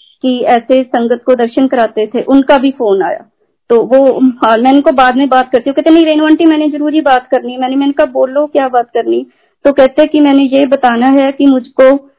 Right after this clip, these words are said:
अ, गुरुजी ने कृष्ण जी के दर्शन कराए। तो ये कोइंसिडेंस तो हो नहीं सकता कि अमेरिका में हजारों मील दूर बैठी आंटी को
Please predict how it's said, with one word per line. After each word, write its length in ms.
अ, 320
गुरुजी 420
ने 340
कृष्ण 600
जी 100
के 100
दर्शन 340
कराए। 360
तो 60
ये 220
कोइंसिडेंस 640
तो 200
हो 140
नहीं 140
सकता 480
कि 100
अमेरिका 540
में 160
हजारों 340
मील 240
दूर 220
बैठी 300
आंटी 340
को 360